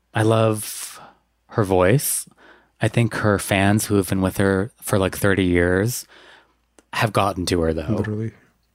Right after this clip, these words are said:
Speaker 1: And I'll tell you why.
Speaker 2: Sure.
Speaker 1: I watched a live stream of this album, like, the night it came out. It was, like, nine P M, I think, before it actually had come out.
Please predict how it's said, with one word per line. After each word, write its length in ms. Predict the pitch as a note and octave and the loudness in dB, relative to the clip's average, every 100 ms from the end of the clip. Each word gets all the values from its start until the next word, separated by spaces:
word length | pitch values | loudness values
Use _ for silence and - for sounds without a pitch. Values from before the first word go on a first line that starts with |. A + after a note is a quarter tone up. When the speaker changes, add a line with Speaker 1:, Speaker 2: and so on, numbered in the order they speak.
| _ _ _ - | _ _ _ -2
Speaker 1:
And 220 | G2+ F#2+ | 0 2
I'll 80 | F#2 | 0
tell 160 | F#2+ | 2
you 80 | F2+ | 2
why. 220 | E2 D2+ D2+ _ _ _ - | 2 -2 -10 _ _ _ -8
Speaker 2:
Sure. 260 | A#2+ G#2+ A#2+ | -6 -6 -2
Speaker 1:
I 80 | A2 | 0
watched 420 | G#2+ A2 - - - _ | 0 0 -4 -6 -14 _
a 80 | B2 | 0
live 320 | A2 F#2 F#2 | 2 2 2
stream 680 | - - A#2 A#2 B2+ D3 E3 - - | -2 -4 0 2 2 0 -2 -4 -6
of 120 | A2 | 0
this 300 | A#2+ B2 - A2 | 2 2 -2 0
album, 340 | A2 B2 B2+ | 2 4 4
like, 160 | G#2+ - | 2 0
the 80 | |
night 200 | G2+ F#2+ | 0 0
it 80 | G#2 | -2
came 180 | - F#2+ | -4 -2
out. 280 | F2 F#2 B2 _ - | 0 -2 -4 _ -8
It 40 | |
was, 140 | A2+ | -2
like, 180 | C3 - | -2 0
nine 240 | G#2+ G2 F#2+ | 0 0 -2
P 140 | G2 | -2
M, 140 | F2 | -2
I 60 | F#2 | -2
think, 400 | A2 A2 A#2+ - | -2 -2 -2 -4
before 400 | - - F#2+ F2+ | -6 2 4 4
it 40 | F#2+ | 2
actually 280 | F#2 - G2+ | -2 -4 -4
had 80 | F#2+ | -4
come 140 | G#2 | -2
out. 240 | G#2 A2+ | 0 -2